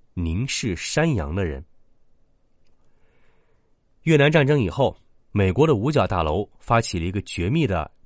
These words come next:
绝地计划。在上个世纪，据说很多在五角大楼办公的人都是拥有异于常人的超能力。当然了，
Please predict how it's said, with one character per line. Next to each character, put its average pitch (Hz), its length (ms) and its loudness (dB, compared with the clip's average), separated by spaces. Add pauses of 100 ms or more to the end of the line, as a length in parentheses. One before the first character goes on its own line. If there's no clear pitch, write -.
(160)
绝 87 320 -4
地 165 220 -2
计 90 240 -6
划。 80 240 -12 (1200)
在 101 140 -2
上 123 240 0
个 90 80 -4
世 87 160 -6
纪， - 200 -10 (380)
据 110 140 -4
说 107 260 -2 (540)
很 92 280 -2
多 165 140 2
在 139 180 2
五 98 200 -2
角 98 160 -2
大 95 160 -4
楼 92 100 0
办 110 240 -2
公 101 160 -4
的 95 60 -2
人 80 200 -4 (260)
都 208 160 4
是 135 160 0
拥 135 160 4
有 78 220 -2 (120)
异 170 180 -2
于 123 140 2
常 98 320 -4
人 95 140 -2
的 87 260 0 (300)
超 180 400 0
能 87 300 -2
力。 151 140 -2 (1040)
当 101 120 0
然 87 100 0
了， 87 160 -4